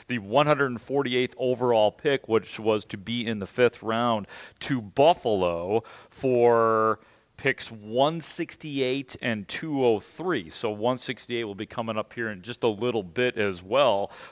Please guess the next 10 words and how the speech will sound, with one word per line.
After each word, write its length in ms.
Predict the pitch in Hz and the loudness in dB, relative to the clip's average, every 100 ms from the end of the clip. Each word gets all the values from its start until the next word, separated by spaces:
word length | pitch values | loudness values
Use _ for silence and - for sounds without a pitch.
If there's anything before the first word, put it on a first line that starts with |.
| - | 2
but 260 | 120 107 117 | 6 6 4
they 300 | 113 110 104 | 4 4 2
are 320 | 113 110 110 | 2 0 0
continuing 840 | - 110 - 165 180 147 113 107 | -6 -12 -6 -2 0 0 0 -2
as 140 | 110 98 | -4 -2
they 120 | 107 | -2
started 640 | - - 202 240 294 185 | -2 -4 2 4 4 2
the 80 | 117 | 0
day 320 | 95 104 90 | 0 2 2
today 600 | 87 - 90 98 90 90 | -2 -10 -4 -2 0 -2